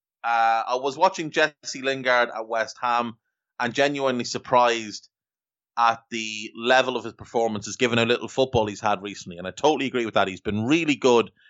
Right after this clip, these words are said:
considering how little he'd played for United. Who are the players whose performances, good or bad, have surprised you the most this season? Um, start with some bad ones. Uh,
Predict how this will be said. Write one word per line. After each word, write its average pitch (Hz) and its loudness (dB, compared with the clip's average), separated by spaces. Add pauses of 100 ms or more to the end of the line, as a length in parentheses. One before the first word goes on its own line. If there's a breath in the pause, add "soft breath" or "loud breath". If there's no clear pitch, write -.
(200 soft breath)
considering 131 2
how 120 2
little 123 0
he'd 113 -8
played 113 -2
for 113 -10
United. 107 -2 (840)
Who 190 6
are 202 8
the 190 2
players 151 2
whose 135 -6
performances, 127 -2
good 131 2
or 117 2
bad, 110 4
have 107 -2
surprised 113 0
you 107 -10
the 101 -4
most 104 -2 (100)
this 107 -4
season? 92 -6 (200)
Um, 120 4 (1700)
start 175 4
with 156 -10
some 127 -10
bad 123 0
ones. 95 -20
Uh, 107 -6